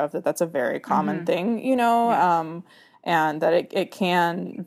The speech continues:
Speaker 1: greatly complica-, complicate the grieving process, and also just for everybody to be aware that, like,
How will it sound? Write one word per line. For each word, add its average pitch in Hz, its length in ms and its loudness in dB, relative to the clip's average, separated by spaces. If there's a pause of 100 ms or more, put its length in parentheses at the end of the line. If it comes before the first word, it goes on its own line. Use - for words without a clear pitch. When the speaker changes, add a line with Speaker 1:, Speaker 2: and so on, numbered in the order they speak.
Speaker 1:
greatly 180 320 2
complica-, 165 680 -6
complicate 175 440 -2
the 180 80 -4
grieving 170 360 -4
process, 151 760 0
and 156 320 -4
also 160 280 2
just 196 280 -8
for - 100 -2
everybody 165 320 -4
to 165 80 -4
be - 80 -8
aware - 300 -4
that, - 160 -6
like, - 280 -8